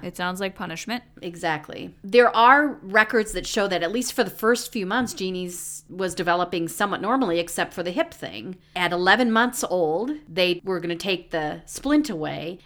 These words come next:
Speaker 2: and they reported that she was in overall good health. She had no noted mental abnormalities, but she had fallen to the eleventh percentile for weight.
Speaker 1: <laughs>
Speaker 2: So they were, she was starting to show
Speaker 1: Eleven?
Speaker 2: signs of being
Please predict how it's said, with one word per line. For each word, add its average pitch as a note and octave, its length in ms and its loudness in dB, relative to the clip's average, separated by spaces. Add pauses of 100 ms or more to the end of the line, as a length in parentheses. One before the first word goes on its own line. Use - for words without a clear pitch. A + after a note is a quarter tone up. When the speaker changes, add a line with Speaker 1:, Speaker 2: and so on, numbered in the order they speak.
Speaker 2:
and F#3+ 240 0
they F#3+ 200 6
reported F#3 480 2
that A3+ 100 2
she A#3 160 -4
was G3 180 -2
in E3+ 140 -4
overall G#3 560 4
good A#3+ 200 2
health. D#3 580 -4
She A3+ 240 0
had G3+ 280 6
no G3+ 540 4
noted G#3 500 0
mental F#3 600 -4
abnormalities, E3 1000 -2
but A#3 400 10
she - 160 -2
had F#3 120 -2
fallen G3 380 0
to G#3 120 -4
the E3 140 -2
eleventh E3+ 480 -2
percentile E3 640 -6
for D3+ 120 -8
weight. - 420 -8
Speaker 1:
<laughs> - 40 -20 (360)
Speaker 2:
So F#3+ 160 -2
they F3 160 4
were, E3+ 100 0
she E3+ 140 -6
was F3 140 -2
starting F#3 280 2
to F#4 100 2
show E4 240 2
Speaker 1:
Eleven? G4+ 120 4
Speaker 2:
signs F3 720 0
of E3 260 0
being E3 520 -4